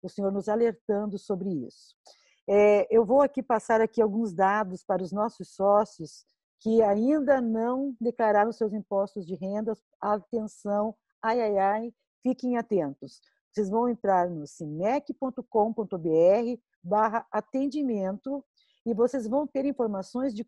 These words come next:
como agendar, né, a sua declaração pra fazer aqui no escritório do senhor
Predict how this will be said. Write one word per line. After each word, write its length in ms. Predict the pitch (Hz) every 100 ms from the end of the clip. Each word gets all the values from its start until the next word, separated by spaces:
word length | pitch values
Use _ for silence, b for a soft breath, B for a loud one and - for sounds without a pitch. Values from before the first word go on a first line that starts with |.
| _
como 420 | 285 330 359 349
agendar, 840 | 330 262 254 202 196 196 220 269 226
né, 320 | 208 247 320 - _ _ _ _
a 120 | 208
sua 380 | - - 254 233
declaração 960 | 240 247 220 208 - 208 196 208 262
pra 160 | 277 254
fazer 440 | 214 180 185 196
aqui 480 | 180 - 190 220 269 _ _ _
no 100 | 202
escritório 520 | 208 196 - 180 202
do 80 | 185
senhor 500 | - 185 175 185